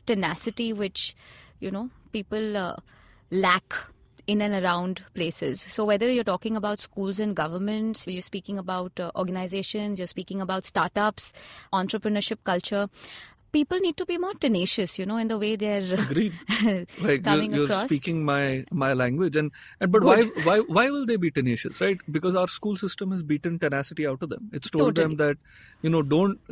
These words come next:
Speaker 2: there's nothing to be tenacious for except my acceptance.
Speaker 1: Yeah.
Speaker 2: Uh, you just ha-, you
Speaker 1: You
Speaker 2: just
Speaker 1: just make
Speaker 2: need
Speaker 1: me acknowledge you and that's it.
Speaker 2: Yeah, no, you, you,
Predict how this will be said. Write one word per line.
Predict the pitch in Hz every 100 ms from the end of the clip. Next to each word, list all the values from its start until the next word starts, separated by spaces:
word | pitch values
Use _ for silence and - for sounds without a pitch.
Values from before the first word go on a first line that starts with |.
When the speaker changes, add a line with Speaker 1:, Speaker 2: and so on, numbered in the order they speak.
| -
Speaker 2:
there's | 139 156 156
nothing | 151 - 226 214
to | 196
be | 190
tenacious | 160 147 147 180
for | - 170
except | 160 - 165 -
my | 143 139
acceptance. | 127 - 123 139 - - - _ - -
Speaker 1:
Yeah. | 208 208 196 170
Speaker 2:
Uh, | 143 147
you | - 151
just | 175 196 -
ha-, | -
you | 156 156
Speaker 1:
You |
Speaker 2:
just | 185 180
Speaker 1:
just | 165
make | 165
Speaker 2:
need | 175
Speaker 1:
me | 247
acknowledge | 214 208 185 190 202
you |
and | 185
that's | 175 160 -
it. | - - -
Speaker 2:
Yeah, | 311 -
no, | 214 254 180
you, | 185 220
you, | 226 180 220 226